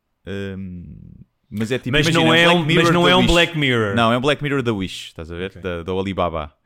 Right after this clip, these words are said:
Speaker 2: Sim.
Speaker 1: Veio, mas tenta ser um bocadinho, mas é tipo, é mau. Aquilo, um episódio do Black Mirror fazia, eu agarrava naquela premissa e fazia
Speaker 2: Sim, sim,
Speaker 1: muito
Speaker 2: completamente, completamente. E qual é que é a outra?
Speaker 1: A outra é o Sharp Objects,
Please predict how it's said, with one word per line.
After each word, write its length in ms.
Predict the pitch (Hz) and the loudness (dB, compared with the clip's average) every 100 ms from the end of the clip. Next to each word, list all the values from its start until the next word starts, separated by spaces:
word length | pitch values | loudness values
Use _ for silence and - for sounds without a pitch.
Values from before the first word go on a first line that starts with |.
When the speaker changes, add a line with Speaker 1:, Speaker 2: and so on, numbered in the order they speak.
| _ _ | _ _
Speaker 2:
Sim. 240 | - 95 87 | -18 -18 -16
Speaker 1:
Veio, 760 | - 85 82 80 78 80 82 - | -14 -12 -10 -12 -14 -16 -18 -12
mas 160 | 85 95 | -10 -4
tenta 320 | 127 110 110 | -2 -2 -4
ser 220 | - 113 | -6 -6
um 40 | 107 | -6
bocadinho, 540 | 104 104 123 123 120 | -8 -6 -6 -6 -8
mas 240 | 113 101 95 | -10 -10 -10
é 100 | 85 | -12
tipo, 260 | - - | -14 -18
é 60 | 80 | -16
mau. 240 | 78 - - | -16 -16 -16
Aquilo, 300 | 95 - 107 | -14 -10 -10
um 200 | - 135 | -4 -2
episódio 280 | 143 117 127 | -2 0 -2
do 40 | 113 | 0
Black 220 | 120 117 | -4 -2
Mirror 180 | 123 123 | -6 -6
fazia, 200 | 120 101 | -8 -8
eu 40 | |
agarrava 300 | 98 107 107 | -6 -6 -6
naquela 240 | 110 107 104 | -6 -6 -8
premissa 440 | 101 104 110 - | -6 -8 -8 -10
e 60 | 98 | -14
fazia 300 | - 90 90 | -12 -14 -12
Speaker 2:
Sim, 260 | 87 123 107 | -6 -6 -6
sim, 80 | 101 | -10
Speaker 1:
muito 120 | 90 82 | -14 -14
Speaker 2:
completamente, 600 | 92 104 101 90 80 _ | -10 -10 -12 -16 -20 _
completamente. 440 | 85 82 80 - - | -20 -20 -20 -16 -8
E 100 | 143 | -2
qual 140 | 165 | 0
é 60 | 165 | 0
que 40 | 160 | 0
é 20 | |
a 40 | |
outra? 340 | 156 120 101 98 | -2 -2 -4 0
Speaker 1:
A 40 | |
outra 340 | 139 147 127 | 2 2 2
é 20 | 127 | 0
o 60 | |
Sharp 340 | 123 147 135 - | 0 -2 -2 -2
Objects, 720 | 127 131 160 180 - - - | -4 -4 -6 -10 -14 -20 -20